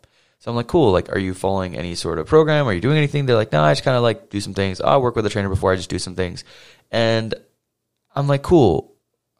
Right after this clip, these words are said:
How do you create this process?" Like, "I just kinda think about it beforehand." And the problem with that is, like, I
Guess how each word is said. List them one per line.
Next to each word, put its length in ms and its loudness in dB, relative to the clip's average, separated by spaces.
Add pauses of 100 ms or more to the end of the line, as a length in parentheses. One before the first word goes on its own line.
How 220 4
do 60 6
you 100 2
create 280 2
this 140 -2
process?" 560 -2 (340)
Like, 160 -6
"I 100 4
just 140 -2
kinda 120 -2
think 140 -8
about 160 -2
it 60 -4
beforehand." 400 -10 (580)
And 160 -2
the 60 -4
problem 260 4
with 140 -2
that 160 6
is, 100 0
like, 400 2 (600)
I 140 -6